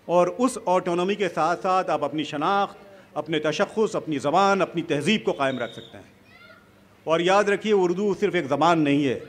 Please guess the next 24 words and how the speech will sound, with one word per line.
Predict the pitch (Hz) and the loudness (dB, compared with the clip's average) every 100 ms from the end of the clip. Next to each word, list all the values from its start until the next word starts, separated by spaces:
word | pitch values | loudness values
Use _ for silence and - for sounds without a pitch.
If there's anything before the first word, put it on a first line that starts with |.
| - - | -18 -6
उर्दू | 160 156 180 | -4 2 2
एक | 156 | 2
तहज़ीब | 160 143 180 170 | -2 -2 -2 -4
का | 147 | -4
नाम | 120 98 | -6 -10
है। | 85 - - - _ _ _ _ _ _ _ _ _ - - - - | -16 -20 -20 -20 _ _ _ _ _ _ _ _ _ -20 -20 -20 -8
अगर | 151 175 196 | -2 0 4
ये | 185 | 4
ज़बान | 156 170 233 226 | 4 6 6 4
ख़त्म | 202 180 | 0 0
हो | 170 | 0
गई | 180 196 180 - - - | 0 -2 -6 -16 -16 -8
तो | |
ये | 147 143 | -6 -4
तहज़ीब | 143 147 185 - | -4 -2 -2 -2
ख़त्म | 147 120 | -6 -6
हो | 113 | -12
जाएगी | 101 95 - - - - - - _ _ _ _ - - - - - - | -12 -16 -20 -20 -20 -20 -20 -20 _ _ _ _ -20 -20 -20 -20 -10 0
और | 180 | 2
इस | 190 185 | 2 2
तहज़ीब | 175 170 220 233 | 0 2 0 0
को | 247 226 | 0 0
कायम | 226 180 254 247 | 2 4 6 6
रखना | 220 180 | 2 2